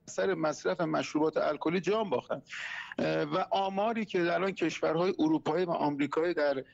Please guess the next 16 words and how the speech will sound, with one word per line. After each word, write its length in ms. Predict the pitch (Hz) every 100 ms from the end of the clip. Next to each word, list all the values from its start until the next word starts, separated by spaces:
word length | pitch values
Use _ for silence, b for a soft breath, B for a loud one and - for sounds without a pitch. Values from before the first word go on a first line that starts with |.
| -
اه، 600 | 131 131 131 135 135 120
شیوع 520 | - - 151 185 185
سرطانهای 800 | - 165 156 147 151 151 151 190
مختلف 640 | 214 170 - 139 139 135
دارن 300 | - 139 139
انتشار 520 | 139 139 147 - 135
می‌دن، 300 | 131 131 156
متاسفانه 760 | 185 151 - 143 - 127 139 143
در 220 | 143 143 B B B - _
اثر 320 | 151 - 180
مصرف 500 | 208 160 143 - 180
مشروبات 600 | 196 180 139 - - 165
الکلیه 680 | - 160 143 - 135 190 113 - B B _
که 280 | - 147 143
خ-، 60 | 139
خود 480 | 147 135 - 190